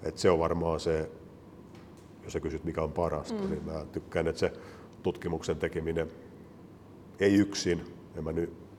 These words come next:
Speaker 1: nykyään itse varmaan, mitä mä nyt itse teen enää mitään juurikaan ehkä, mutta muiden kanssa, muiden kanssa ja nimenomaan jotenkin toi nuorten kanssa tekeminen, niin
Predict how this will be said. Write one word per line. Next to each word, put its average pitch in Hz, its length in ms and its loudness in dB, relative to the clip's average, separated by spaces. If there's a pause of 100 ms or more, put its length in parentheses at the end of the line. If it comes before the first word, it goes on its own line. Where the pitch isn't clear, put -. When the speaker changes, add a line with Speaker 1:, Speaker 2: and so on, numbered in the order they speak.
(100)
Speaker 1:
nykyään 85 400 0
itse 85 280 -4
varmaan, 80 340 0 (520)
mitä 78 160 -2
mä 80 100 -2
nyt 85 100 4
itse 82 160 0
teen 80 140 0
enää 80 160 -2
mitään 82 280 -4 (380)
juurikaan 78 480 -2
ehkä, 78 240 -8
mutta - 280 -10 (520)
muiden 90 280 6
kanssa, - 420 0 (180)
muiden 90 340 -4
kanssa 85 400 -6
ja 78 260 -2
nimenomaan 90 480 2
jotenkin 87 240 2
toi 90 140 2
nuorten 85 380 4
kanssa 73 220 -8
tekeminen, 78 480 -6
niin 76 120 -10